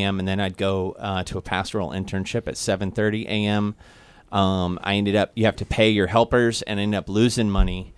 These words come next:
uh, on the two weeks of paper route. I actually lost money, and half of my helpers would get car sick, uh, because you're doing so much turning and twisting and stuff. I'm driving his old van, had exhaust backing up into it. And the worst day on the worst job ever was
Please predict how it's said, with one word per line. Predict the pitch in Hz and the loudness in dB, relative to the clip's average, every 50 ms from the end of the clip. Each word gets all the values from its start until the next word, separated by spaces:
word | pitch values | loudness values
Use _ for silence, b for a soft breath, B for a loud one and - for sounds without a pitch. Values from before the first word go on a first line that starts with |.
| b b b b b b b - | b b b b b b b -4
uh, | - 101 95 92 90 90 87 - - | -2 0 0 0 0 0 -2 -2 0
on | 104 104 98 98 98 98 85 | 0 2 2 2 2 2 4
the | - 95 92 90 - | 4 4 4 2 0
two | - - 113 104 | -2 -2 0 0
weeks | 98 92 - - | 0 -2 -4 -6
of | 101 - | -8 -6
paper | - - 92 - - 87 | -6 -8 -8 -8 -8 -8
route. | 90 87 82 - - | -6 -8 -8 -10 -8
I | - 92 92 | -4 -2 0
actually | 92 95 95 - - - - | 0 0 -2 -4 -6 -8 -8
lost | 92 98 92 95 92 92 92 - - | -8 -2 2 2 2 2 0 -2 -4
money, | 104 95 92 90 90 90 92 B B B B B - | -2 0 0 0 -2 -4 -6 B B B B B -10
and | 92 92 | -8 -6
half | 92 - - 123 139 - - | -6 -2 0 0 0 0 0
of | 127 | -2
my | 117 104 92 | 0 0 2
helpers | 87 107 101 92 - 104 101 98 92 - 107 | 2 2 0 0 0 0 0 0 0 -2 -4
would | 101 87 | -6 -4
get | - 101 - - | -4 -6 -8 -8
car | - - 131 131 135 | -2 2 2 4 4
sick, | 117 - - - 98 92 - - b b b b b b b b b - | 2 0 0 0 0 -2 -2 -6 b b b b b b b b b -4
uh, | 104 101 98 92 | -2 0 0 0
because | 90 98 98 - 107 92 90 | 0 -2 0 0 0 0 0
you're | 95 90 90 | -2 -2 -4
doing | 85 - 107 107 98 | -2 -2 -2 -2 -2
so | - - 98 | -2 -2 -4
much | 104 104 - | -4 -4 -4
turning | - - 107 107 104 104 98 | -2 0 0 0 2 0 -2
and | 92 - | -2 -2
twisting | - - 101 98 - 104 101 | -2 -2 -2 -2 -2 -4 -4
and | 95 | -2
stuff. | - - 101 98 - | 0 0 0 2 0
I'm | 92 92 | -2 -2
driving | - 101 95 101 101 98 98 | 2 2 2 4 2 0 -2
his | 92 107 | -2 0
old | 98 98 95 90 | 0 0 0 0
van, | 98 98 101 98 | -2 -2 -2 -4
had | 80 - 92 85 | -4 -6 -4 -4
exhaust | 90 87 82 101 104 92 107 101 - - | -4 -4 -2 -2 -2 -2 -2 -4 -4 -4
backing | 95 90 92 - 104 98 | -4 -4 -4 -6 -6 -4
up | 92 - - | -4 -4 -2
into | 107 98 92 - 104 101 | -4 -4 -2 0 2 2
it. | 98 98 - B B B B B B B B - | 2 2 -2 B B B B B B B B -4
And | - 104 | -2 0
the | 107 107 | 0 2
worst | 110 123 135 127 - - 98 | 4 4 4 4 2 2 2
day | 127 131 135 131 123 | 4 6 6 6 6
on | 113 110 | 4 4
the | 107 | 2
worst | 104 98 104 101 - - | 2 2 2 2 0 0
job | - 107 95 92 90 90 | 0 2 2 2 2 2
ever | 101 98 90 101 104 101 78 | 0 2 2 2 2 2 0
was | 95 104 101 98 95 92 92 - - | 0 0 2 2 2 2 0 -4 -8